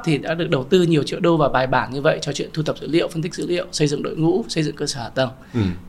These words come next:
Speaker 1: Thì, thì về mặt rủi ro công nghệ thì bên mình cũng hy vọng là đã được de-risk và, và giảm rủi ro rồi. Bây giờ
Speaker 2: Ừ.
Speaker 1: thì sẽ tiến tới vấn đề là giảm rủi ro thị trường và tiếp cận thị trường.
Speaker 2: Vâng.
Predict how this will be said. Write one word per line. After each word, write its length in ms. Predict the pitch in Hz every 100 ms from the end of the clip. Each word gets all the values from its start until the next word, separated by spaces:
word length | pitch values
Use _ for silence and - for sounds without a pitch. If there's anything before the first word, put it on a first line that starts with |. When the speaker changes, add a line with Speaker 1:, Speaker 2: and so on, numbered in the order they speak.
| -
Speaker 1:
Thì, 340 | 151 147 143 139
thì 140 | 143
về 140 | 135
mặt 200 | 135 143 139
rủi 320 | 135 131 139
ro 200 | 117 165
công 200 | 165 170
nghệ 240 | 180 - -
thì 360 | 147 135 131 131
bên 180 | 151
mình 140 | 151 147
cũng 120 | 151
hy 100 | 160
vọng 220 | 165 156
là 80 | 123
đã 140 | 123
được 140 | 139 -
de-risk 380 | 160 160 220 -
và, 280 | 147 135 127
và 100 | 127
giảm 260 | 123 135 117
rủi 120 | 127
ro 220 | 123 147
rồi. 220 | 139 131 120
Bây 100 | 165
giờ 100 | 143
Speaker 2:
Ừ. 60 | 135 107 95 95
Speaker 1:
thì 200 | 139 135
sẽ 300 | 123 - 170 185 - - - - - -
tiến 160 | 202 160
tới 120 | 165
vấn 180 | 151 170
đề 220 | 180 160
là 220 | 135 135
giảm 320 | 127 - 135 123
rủi 100 | 131
ro 120 | 151
thị 140 | 175 165
trường 260 | 151 131
và 60 | 123
tiếp 80 | -
cận 160 | -
thị 100 | 196
trường. 220 | 160 143 131 - - -
Speaker 2:
Vâng. 220 | 107 104